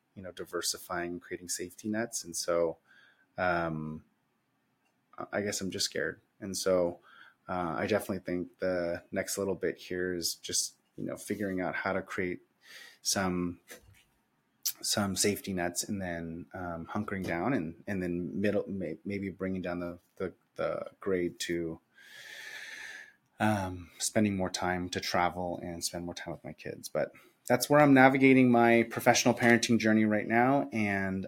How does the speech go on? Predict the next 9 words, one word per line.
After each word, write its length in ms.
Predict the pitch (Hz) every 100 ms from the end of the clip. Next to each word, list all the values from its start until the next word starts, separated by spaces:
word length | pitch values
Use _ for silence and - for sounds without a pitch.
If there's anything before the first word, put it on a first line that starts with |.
| -
I 80 | 92
hope 240 | 143 147
this 180 | 165 -
helps 400 | - 113 - -
you 340 | 110 104 107 -
in 160 | 117 104
your 160 | 98
journey. 540 | 90 98 95 92 92 - - - - _
Um, 600 | 104 101 98 95 92 87